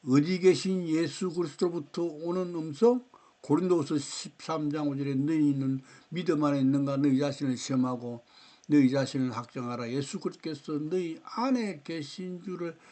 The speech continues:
너희가 스스로 알지 못하느냐?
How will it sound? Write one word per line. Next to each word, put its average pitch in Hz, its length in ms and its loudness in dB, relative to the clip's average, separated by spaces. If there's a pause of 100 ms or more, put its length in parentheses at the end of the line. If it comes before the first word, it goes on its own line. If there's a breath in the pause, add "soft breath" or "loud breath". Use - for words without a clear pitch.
(180 loud breath)
너희가 143 420 4
스스로 214 480 -2
알지 180 300 -10
못하느냐? 143 800 -10